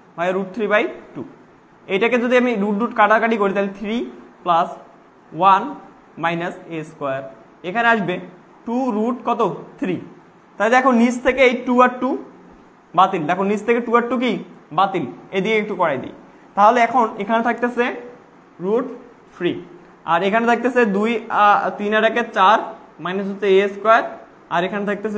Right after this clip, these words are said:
রুট কত? থ্রি। তাহলে রুট থ্রি আর রুট থ্রি গুণ করলে কত হয়? থ্রি, ফোর মাইনাস হচ্ছে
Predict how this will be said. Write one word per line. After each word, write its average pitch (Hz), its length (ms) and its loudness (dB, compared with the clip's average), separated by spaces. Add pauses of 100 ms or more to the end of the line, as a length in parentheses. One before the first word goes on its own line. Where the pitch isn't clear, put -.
রুট 240 180 0 (160)
কত? 202 120 -2 (180)
থ্রি। 175 140 0 (580)
তাহলে 170 220 -6
রুট 220 220 -2
থ্রি 233 180 0
আর 220 100 4
রুট 220 180 -2
থ্রি 233 200 -4
গুণ 214 160 0
করলে 226 220 0
কত 220 160 0
হয়? 160 140 2 (1200)
থ্রি, 214 200 -2 (1040)
ফোর 214 200 2 (140)
মাইনাস 190 320 -2
হচ্ছে 196 180 -8